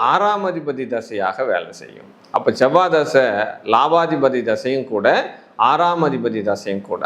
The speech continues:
அப்ப ஆறாம் இடம் சொல்றதுக்கு கண்டிப்பாக அந்த காலகட்டத்துல என்ன பண்ணுவான்? கடனை வாங்கியாவது ஊட கட்டி போடுவான், கடனை வாங்கியாவது தொழில் பண்ணிடுவான், கடன் கொடுக்கறதுக்கு ஆள் அதிகமா வந்துரும். அந்த செவ்வாய்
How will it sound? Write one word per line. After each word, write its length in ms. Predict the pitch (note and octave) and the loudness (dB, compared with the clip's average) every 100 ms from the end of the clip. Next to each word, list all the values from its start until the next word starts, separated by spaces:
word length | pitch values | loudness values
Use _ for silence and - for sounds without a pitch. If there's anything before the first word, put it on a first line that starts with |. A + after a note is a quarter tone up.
| G2+ | 0
அப்ப 120 | A#2 B2+ | 4 2
ஆறாம் 300 | E3 G3+ G#3 G3+ | 2 2 2 2
இடம் 220 | F#3+ F3 | 0 0
சொல்றதுக்கு 500 | D#3+ C#3+ B2 - B2 A2+ | 0 -2 -4 -4 -2 0
கண்டிப்பாக 540 | B2 D3+ D#3+ C3+ A#2 B2+ | 0 -2 0 0 0 -2
அந்த 140 | A2 B2 | -2 0
காலகட்டத்துல 440 | C#3 C#3 B2 B2+ | 0 0 -2 -4
என்ன 100 | D3+ D3+ | -4 -2
பண்ணுவான்? 340 | C#3 C3+ G2+ - - _ _ - | -2 0 -2 -6 -16 _ _ 0
கடனை 300 | D3 F#3 G3+ F3+ | 0 2 2 2
வாங்கியாவது 440 | D#3 D3 C#3+ C#3+ C3 | 2 2 0 0 -2
ஊட 100 | C3+ B2+ | -2 -2
கட்டி 160 | A2 G#2+ | -6 -6
போடுவான், 320 | G#2 G#2+ G#2+ - | -4 -2 -2 0
கடனை 300 | C#3+ E3+ F3+ D#3+ | 0 2 2 0
வாங்கியாவது 380 | C#3 B2+ B2 B2 | 2 2 2 0
தொழில் 240 | A#2+ B2 A#2 | -2 -2 -2
பண்ணிடுவான், 460 | G#2+ G2+ G2+ G2+ G2 - - - - | -8 -6 -4 -4 -6 -14 -20 -4 2
கடன் 260 | D#3+ G#3+ F#3+ | 2 2 2
கொடுக்கறதுக்கு 480 | F3 D3+ C#3 C#3 B2+ B2+ | 4 4 2 2 4 4
ஆள் 180 | D3 C3 | 2 2
அதிகமா 320 | A2+ B2 C3 A#2+ | 0 -4 -4 -4
வந்துரும். 340 | G#2+ A2+ G#2+ G2+ | -4 -6 -6 -4
அந்த 160 | A2+ A2+ A#2 | -4 -2 2
செவ்வாய் 420 | D#3 F3 A3 G#3+ | 2 4 2 2